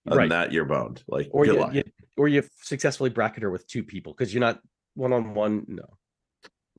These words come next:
Speaker 1: Yeah, one-on-one in space, forget it.
Speaker 2: No. You gotta,
Speaker 1: Yeah.
Speaker 2: you gotta double up on that.
Speaker 1: Yeah. No, no. I like, um,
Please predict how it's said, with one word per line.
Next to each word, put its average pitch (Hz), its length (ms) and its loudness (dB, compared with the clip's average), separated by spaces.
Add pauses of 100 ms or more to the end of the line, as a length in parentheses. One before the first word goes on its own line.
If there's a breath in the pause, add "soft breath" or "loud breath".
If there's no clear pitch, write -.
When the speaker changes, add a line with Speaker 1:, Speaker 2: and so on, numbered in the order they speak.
(140)
Speaker 1:
Yeah, 113 160 4
one-on-one 110 540 4
in 95 120 4
space, 90 320 2
forget 65 280 -4
it. - 140 -8 (400)
Speaker 2:
No. - 220 -12 (380)
You - 80 -18
gotta, 92 180 0
Speaker 1:
Yeah. 87 60 0
Speaker 2:
you - 600 -6
gotta 95 160 -2 (140)
double 101 240 -4
up 82 120 -8
on 85 120 -8
that. 82 180 -12 (520)
Speaker 1:
Yeah. 131 240 -8 (1080)
No, 65 180 -8
no. 65 260 -6
I 82 60 2
like, 85 460 2 (1160)
um, 71 640 -2